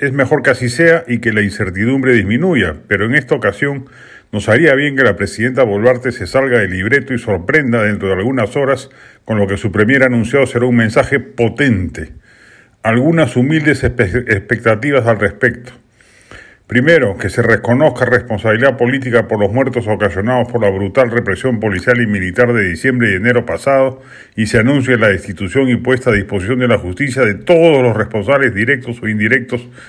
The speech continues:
de lo sucedido. Ello acompañado, acompañado de un pedido de perdón empático con los deudos de las víctimas a quienes se les acompañará con un proceso de reparaciones. Nunca será tarde para hacerlo.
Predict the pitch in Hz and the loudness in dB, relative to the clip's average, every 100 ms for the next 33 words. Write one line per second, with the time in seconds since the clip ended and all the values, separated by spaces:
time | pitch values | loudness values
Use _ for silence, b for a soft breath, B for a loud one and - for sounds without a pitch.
0 | B 113 104 92 104 - 113 117 107 - | B -4 -2 -2 -6 -2 2 4 2 -2
1 | - B B B B B B 139 151 151 | -12 B B B B B B 2 2 0
2 | - 110 - 101 110 131 135 135 - 117 | -2 -2 -2 2 4 6 4 2 -4 -4
3 | 101 104 104 113 143 139 120 123 120 113 | -2 -4 -2 0 2 2 2 0 0 0
4 | 127 135 113 101 104 131 120 98 143 135 | 2 2 2 0 -2 0 0 0 2 0
5 | 135 117 95 104 101 95 135 127 117 95 | 0 -4 -4 -4 -4 0 2 2 2 0
6 | 90 135 - 131 131 - - B B B | 0 -4 -4 -4 -4 -6 -18 B B B
7 | 95 - 104 104 117 104 92 95 101 98 | -6 0 0 0 -2 -2 -2 -2 0 2
8 | 104 123 123 113 117 117 104 120 117 104 | 2 4 2 0 0 -2 -2 -2 0 0
9 | 98 90 87 101 80 73 - - b b | 2 2 0 -4 -6 -10 -16 -20 b b
10 | b b 143 143 123 120 117 120 127 123 | b b -2 0 2 2 2 2 4 2
11 | 110 101 92 - - 73 67 - | 2 0 -2 -2 -4 -4 -14 -20